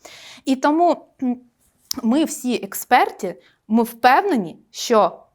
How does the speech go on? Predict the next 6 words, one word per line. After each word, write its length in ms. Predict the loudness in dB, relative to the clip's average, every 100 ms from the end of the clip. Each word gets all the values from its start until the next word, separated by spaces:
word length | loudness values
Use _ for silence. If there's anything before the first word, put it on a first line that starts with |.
| _ _ _
цей 340 | -4 -2 -2 -4
закон 480 | -6 0 2 2 0 _ _ _ -20 _ _ _ _
все 240 | -4 0 0
ж 100 | 0
таки 280 | -6 -6 -6 _ -6
пройде 380 | -2 0 -2